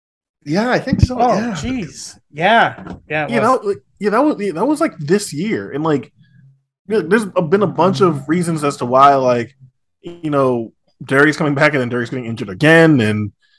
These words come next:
Speaker 3: like, just other people coming in and other ti-, other time, other time to fill establishing certain names, like, but yeah, like, that doesn't, that feels like so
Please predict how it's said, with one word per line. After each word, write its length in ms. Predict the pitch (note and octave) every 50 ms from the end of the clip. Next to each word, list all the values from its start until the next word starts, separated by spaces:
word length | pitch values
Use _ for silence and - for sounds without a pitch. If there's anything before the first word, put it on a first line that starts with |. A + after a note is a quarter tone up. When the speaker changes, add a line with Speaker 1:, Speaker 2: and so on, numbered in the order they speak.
| _ _ _ _ _ -
Speaker 3:
like, 420 | D3 C#3 A#2+ A2+ A2 G#2 F#2+ _ - C3+
just 360 | C3+ A#2+ A2 - - - _ _ -
other 200 | D3+ C#3+ C#3 C#3
people 280 | C3 D3 C#3 C3 B2+ A#2+
coming 260 | - C3+ B2 A#2+ B2
in 300 | B2 B2 B2+ B2+ B2 B2
and 300 | A2+ A2 G#2+ G#2 G#2 - _ _ _ -
other 220 | C#3 B2+ B2 A#2
ti-, 140 | A#2+ - -
other 280 | B2+ - - B2 B2 A2+
time, 260 | - C3 B2 A#2+ B2 C3
other 160 | B2+ B2 A#2
time 220 | - C3+ B2 A#2+
to 60 | A2+ A2
fill 200 | - B2+ B2 A#2
establishing 500 | A2+ - B2 A#2 A2+ A#2+ - - A#2 A#2
certain 280 | - C3 F#2+ A2 A2+
names, 420 | A2 A2 A2+ A#2 A#2+ A#2+ A#2+ A2 A2
like, 280 | G#2+ G#2+ G2+ F#2+ - _ _ _ _ _ _ _ _ _ _ _ _ _ -
but 380 | D3+ C#3+ C#3 C3+ B2+ A#2+ A2 - - _ _ _ _ _ _ _ _ _ _ _ _ _ _
yeah, 200 | - - G3 F#3+
like, 120 | D#3 B2 A#2
that 260 | D#3 G3+ G3 - -
doesn't, 300 | - D#3+ F#3 A#3 - -
that 200 | F#3+ A3 A3 -
feels 300 | - G3+ A3+ A3 F#3 E3
like 200 | F3 D3+ A#2 G#2+
so 720 | - - - - - D3+ D3+ D3 C3 A#2+ G#2 G2 F2 -